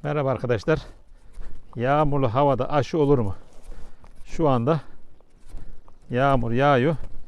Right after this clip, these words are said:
Biz de aşı yapıyoruz. Fakat yağmurlu havada toprağınız kurulması lazım. Bir. İkincisi de aşı yapmak zor.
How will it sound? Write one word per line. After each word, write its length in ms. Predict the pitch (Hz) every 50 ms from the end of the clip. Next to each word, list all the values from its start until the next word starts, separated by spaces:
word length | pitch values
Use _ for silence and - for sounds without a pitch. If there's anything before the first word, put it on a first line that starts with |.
| - - - - - - - - - - -
Biz 160 | 135 131 127 131
de 80 | 160
aşı 260 | 151 147 123 - -
yapıyoruz. 420 | 139 131 - - 120 104 98 - -
Fakat 320 | - 151 156 - 180 165 - - - - - - - - - - - - -
yağmurlu 480 | 120 131 147 151 143 139 135 123 104 110
havada 380 | 139 143 143 131 139 165 156 - - _ - - - - -
toprağınız 560 | - - 139 - - 147 135 139 147 170 135
kurulması 500 | 139 135 139 147 143 139 139 127 - 139
lazım. 400 | 131 120 117 107 104 110 110 110
Bir. 140 | 127 147 151 - - - - _ - - - - - - - - _ - - -
İkincisi 460 | - 135 - - 151 135 123 104 123
de 140 | 139 180 156 - - - - - - - - - - - - - - -
aşı 300 | 147 151 135 - - 147
yapmak 300 | 131 123 - 143 175 -
zor. 280 | - - 160 165 135